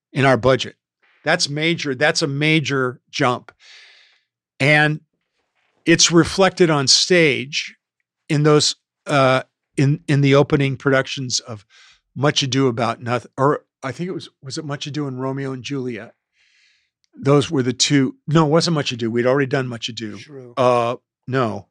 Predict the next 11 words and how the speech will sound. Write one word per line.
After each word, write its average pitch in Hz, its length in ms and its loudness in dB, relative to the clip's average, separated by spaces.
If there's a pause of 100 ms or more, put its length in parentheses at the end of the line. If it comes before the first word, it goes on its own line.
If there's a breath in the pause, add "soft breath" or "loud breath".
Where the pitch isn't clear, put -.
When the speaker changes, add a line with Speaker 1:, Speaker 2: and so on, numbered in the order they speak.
Speaker 1:
we'd 120 120 -8
done 147 200 0
Shrew. 117 460 -4 (720 loud breath)
In 131 160 -2
nineteen 175 360 2
eighty-two, 160 500 4
we 139 140 4
were 127 140 2
gonna 151 300 2
do 135 400 0
Speaker 2:
Mm-hmm. 147 120 -12